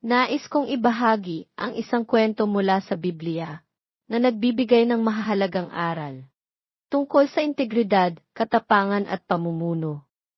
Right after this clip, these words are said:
Matatagpuan ito sa Galatia dalawa, labing isa hanggang labing apat, kung saan hinarap ni Apostol Pablo si Pedro, isa sa mga pangunahing lider ng unang simbahan.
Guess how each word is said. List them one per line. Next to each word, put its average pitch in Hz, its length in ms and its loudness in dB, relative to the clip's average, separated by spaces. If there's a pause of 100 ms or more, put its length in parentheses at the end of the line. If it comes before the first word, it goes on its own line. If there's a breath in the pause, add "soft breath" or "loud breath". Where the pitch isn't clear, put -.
(400)
Matatagpuan 262 880 2
ito 220 260 2
sa 214 160 -2
Galatia 202 480 2
dalawa, 170 640 0 (240)
labing 214 480 2
isa - 240 -4
hanggang 180 480 -2
labing 170 320 -2
apat, 165 480 -8 (640)
kung 277 240 -4
saan 294 400 2
hinarap 277 480 2
ni 254 80 -2
Apostol 220 560 -2
Pablo 180 480 -2
si - 160 -8
Pedro, 160 560 -4 (480)
isa 277 320 -2
sa 311 160 0
mga 285 240 0
pangunahing 226 720 0
lider 185 400 0
ng 185 160 -4
unang 196 400 -2
simbahan. 156 800 -6